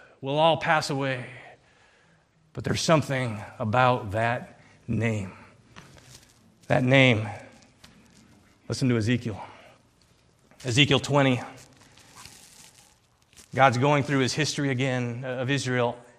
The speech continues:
He says, he sums it all up. "I acted for the sake of my name, in the sight of the nations, in whose sight I made myself known to them by bringing them out of the land of Egypt."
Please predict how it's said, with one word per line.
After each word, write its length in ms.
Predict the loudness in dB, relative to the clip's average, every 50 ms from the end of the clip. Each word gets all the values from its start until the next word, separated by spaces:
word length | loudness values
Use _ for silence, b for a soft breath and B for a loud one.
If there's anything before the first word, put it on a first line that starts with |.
| b b b _ _
He 100 | _ -8
says, 420 | -6 -4 -2 -2 -2 -4 -6 -8 -10
he 120 | -12 -12
sums 320 | -4 -2 0 0 0 2 2
it 40 |
all 200 | 4 4 4 4
up. 280 | 2 0 0 -4 -8 -12 -8
"I 260 | -6 -4 -4 -6 -6 -4
acted 580 | -2 -2 -2 -2 -4 -8 -8 -8 -6 -6 -8 -8
for 260 | -10 -8 -8 -6 -6
the 120 | -6 -6
sake 320 | -8 -6 -6 -6 -4 -4 -6
of 120 | -6 -6
my 280 | -4 -2 0 0 0 0
name, 260 | 0 -2 -4 -6 -12 -18 -20 -20 _ b b b b b b b
in 120 | -4 -4
the 60 | -2 -2
sight 260 | 0 4 4 6 6
of 80 | 6 4
the 80 | 2
nations, 640 | 2 2 2 2 0 -2 -10 -14 -16 -18 -18 -20 B B B B
in 100 | 0 2
whose 180 | 2 2 0
sight 320 | 0 2 6 8 8 8 8
I 120 | 6 6
made 360 | 4 4 4 6 6 6 6
myself 360 | 4 2 2 4 2 2 2 4
known 260 | 4 4 4 6 4
to 60 | 4
them 180 | 4 2 4 4
by 120 | 4 4
bringing 360 | 4 2 2 2 2 2 2
them 140 | 2 2 2
out 180 | 4 4 2 2
of 80 | 0
the 80 | -2 -2
land 340 | -2 0 0 0 0 0 0
of 80 | 0
Egypt." 360 | 0 0 0 0 -2 -2 -6